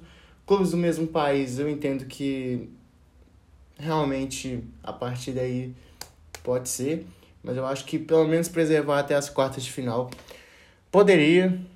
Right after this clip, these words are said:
só que não foi o caso. E o Libertad ficou em primeiro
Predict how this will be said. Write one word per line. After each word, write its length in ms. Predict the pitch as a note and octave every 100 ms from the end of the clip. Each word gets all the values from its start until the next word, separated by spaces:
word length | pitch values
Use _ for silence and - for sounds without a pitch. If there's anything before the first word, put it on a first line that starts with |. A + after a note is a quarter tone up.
| -
só 160 | C#3
que 120 | C3+
não 140 | D3 D3
foi 140 | D#3
o 80 | D3+
caso. 440 | D3+ C3 C3+ C3+ C3+ - _ _ - _ _ -
E 1000 | B2 B2+ B2+ B2+ B2+ B2+ B2 B2 G#2+ - - _ - -
o 120 | E3+
Libertad 640 | E3+ D#3+ D#3+ - C3+ A#2+
ficou 220 | A#2+ -
em 60 | C#3+
primeiro 500 | C#3 D#3 D3+ G3 A3+